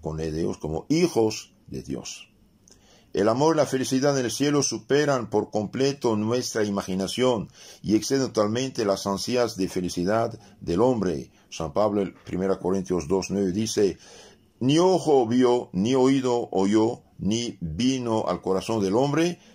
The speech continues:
lo que Dios ha preparado para los que aman". Entonces, el ojo del hombre no ha visto, el oído no ha oído, ni la imaginación puede imaginar la dicha, la felicidad que Dios prepara para los que se salvan, los que aman.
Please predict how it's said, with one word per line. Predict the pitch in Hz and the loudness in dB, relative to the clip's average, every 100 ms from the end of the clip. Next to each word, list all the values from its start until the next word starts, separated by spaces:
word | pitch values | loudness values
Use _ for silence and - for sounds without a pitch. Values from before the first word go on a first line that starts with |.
| - | -6
lo | 87 98 | -2 0
que | 98 | -2
Dios | 87 131 147 135 - | 0 2 2 0 -6
ha | 85 | -6
preparado | 90 87 87 92 92 113 - - | -6 -4 -2 -2 -2 -4 -6 -8
para | 78 | -6
los | 76 85 | -4 -6
que | - - | -6 -6
aman". | 80 67 67 - _ _ _ _ | -6 -6 -14 -20 _ _ _ _
Entonces, | - 135 60 60 | -12 -10 -10 -10
el | 76 | -2
ojo | 90 104 98 | -2 0 0
del | 95 | 0
hombre | 98 101 95 | 0 -2 -2
no | 90 104 117 123 117 | 0 2 2 2 2
ha | 98 | 0
visto, | 107 107 - 107 | 0 -2 0 0
el | 101 - - | 0 -6 -10
oído | - 101 110 113 | 0 0 2 -2
no | |
ha | |
oído, | 117 147 - - | 0 -2 -6 -8
ni | 101 135 151 | -2 0 2
la | 147 | 2
imaginación | 139 135 131 135 131 | 0 -2 -2 -4 0
puede | 139 127 | 2 2
imaginar | 113 117 139 180 185 - _ _ _ _ _ _ - | 0 0 0 0 -2 -8 _ _ _ _ _ _ -8
la | 80 | -6
dicha, | 82 185 180 - 104 - - | 0 0 0 -2 -2 -4 -8
la | 73 | -10
felicidad | - 87 82 82 85 87 | -6 -6 -4 -4 -4 -6
que | - | -8
Dios | 71 82 - | -8 -8 -10
prepara | 78 - 78 73 90 - _ _ - | -12 -8 -8 -6 -10 -12 _ _ -12
para | 69 | -10
los | 69 78 | -8 -8
que | - | -8
se | 69 69 | -12 -10
salvan, | 80 65 65 69 | -8 -8 -10 -12
los | 64 | -14
que | - 62 | -14 -14
aman. | 73 60 52 | -12 -12 -14